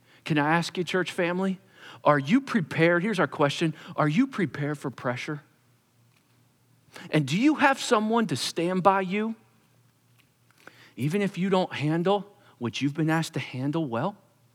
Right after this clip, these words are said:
Folks, I really believe Daniel chapter twelve is just this picture and this culmination of an awesome prophecy that God gave us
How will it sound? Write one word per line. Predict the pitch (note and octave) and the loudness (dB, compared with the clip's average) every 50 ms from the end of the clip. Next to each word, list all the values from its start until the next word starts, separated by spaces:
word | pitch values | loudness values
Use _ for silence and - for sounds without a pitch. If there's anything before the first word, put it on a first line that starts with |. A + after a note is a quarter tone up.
| _ _ _ _ _ _ _ _ _ _ _ _ _ _ _ _ _ _ - - - - F#3+ | _ _ _ _ _ _ _ _ _ _ _ _ _ _ _ _ _ _ -20 -20 -18 -16 -4
Folks, | - F#3 F#3 E3+ - - - | 0 2 2 2 2 2 2
I | G3 A#3+ | 2 2
really | B3+ A#3 B3 A#3+ A#3+ B3 G3+ | 2 2 2 2 2 2 0
believe | D#3 E3+ D3+ D3 D3+ D#3 D#3+ F3 D#3+ - - F#3 - | 0 0 2 2 2 0 0 -2 -4 -8 -12 -8 -2
Daniel | C3+ D3 D3 E3+ F#3 G3+ G#3 | 2 2 2 2 2 0 -2
chapter | - - F#3+ E3+ E3+ E3 F#3 F3 | 0 0 0 0 0 0 -2 -4
twelve | - - - D3 C3+ A#2+ G2+ F#2 - - - - _ _ _ _ _ _ _ _ _ _ _ _ - - - - - | -4 -4 -2 0 0 0 0 -2 -6 -12 -18 -20 _ _ _ _ _ _ _ _ _ _ _ _ -20 -20 -20 -4 0
is | D#3 D3+ C#3 | 0 2 2
just | - A#3 A#3 - | 4 2 2 4
this | - A3+ - | 2 0 0
picture | - - - - G#3 G#3+ - - - D#3 A#2 G2+ G2+ - - - - - - | 0 -4 -4 -2 -2 0 0 0 2 2 0 0 -4 -10 -16 -20 -4 0 2
and | D#3+ D#3 | 4 4
this | C#3+ C#3+ - | 4 2 0
culmination | - - - G#2+ - A3 A#3 B3+ B3 A#3+ A3 F#3+ D#3 D3 - - - A#2+ E2 F#2+ - _ _ - - - - | -2 -4 -4 0 2 4 4 4 4 2 2 2 0 0 0 -2 -4 -4 -6 -10 -14 _ _ -20 -20 -4 2
of | - E3+ D#3 | 2 2 2
an | D#3 D#3+ - - | 2 -2 0 2
awesome | E3+ F3 F#3+ A#3+ B3 - - C#4+ B3 G#3 | 4 4 4 2 2 0 0 2 0 0
prophecy | - - A3 A3 F#3+ F3+ E3+ - C3+ A#2+ - - B2+ F#2+ - - - - - F3+ | -2 0 2 4 4 4 2 -2 -6 -8 -6 -6 -6 -6 -6 -10 -14 -14 -4 2
that | - E3+ E3 D3+ C#3 | 2 2 2 4 4
God | B2 F3+ E3+ G3 A3+ A#3+ C4+ A#3 F3+ D#3 C3 A#2 - | 4 4 4 4 4 2 2 2 0 -6 -8 -2 0
gave | G3 G3+ G3+ G#3 G3+ F3+ B2 | 2 2 4 2 0 0 -2
us | G2+ - - - - - - - | -4 -8 -10 -10 -10 -10 -10 -10